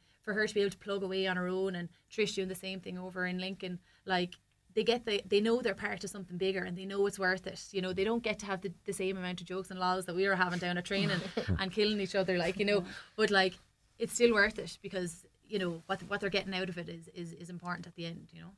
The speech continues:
Speaker 1: That's,
Speaker 2: Yeah.
Speaker 1: that's the big thing.
Speaker 2: And Claire, just for yourself, I suppose, as that kind of, uh, not even ambassador role, but just, you know, to be able to deliver something like that for, for Gaultier, as you say.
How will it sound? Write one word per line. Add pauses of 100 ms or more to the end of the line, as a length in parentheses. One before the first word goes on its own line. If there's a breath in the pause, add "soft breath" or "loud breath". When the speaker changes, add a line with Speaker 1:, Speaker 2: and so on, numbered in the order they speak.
Speaker 1:
That's,
Speaker 2:
Yeah.
Speaker 1:
that's
the
big
thing. (280)
Speaker 2:
And
Claire,
just
for
yourself,
I
suppose,
as
that
kind
of,
uh, (500 soft breath)
not
even
ambassador
role,
but
just,
you
know,
to
be
able
to
deliver
something
like
that
for,
for
Gaultier,
as
you
say.